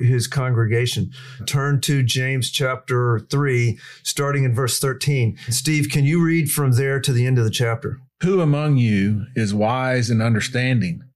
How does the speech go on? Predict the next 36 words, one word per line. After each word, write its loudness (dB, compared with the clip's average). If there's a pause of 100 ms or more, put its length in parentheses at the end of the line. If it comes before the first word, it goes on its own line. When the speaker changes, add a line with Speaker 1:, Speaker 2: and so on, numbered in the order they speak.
(120)
Speaker 2:
Let 2
him 2
show 0
by 2
his 0
good 0
behavior 0
his 0
deeds 0
in 2
the 2
gentleness 0
of 0
wisdom. -2 (240)
But 0
if 0
you 2
have 0
bitter 0
jealousy 0
and 0
selfish 0
ambition 0
in 2
your 2
heart, 0 (460)
do 0
not 0
be 0
arrogant -2
and 0
so 0
lie 0
against -2
the -2
truth. -2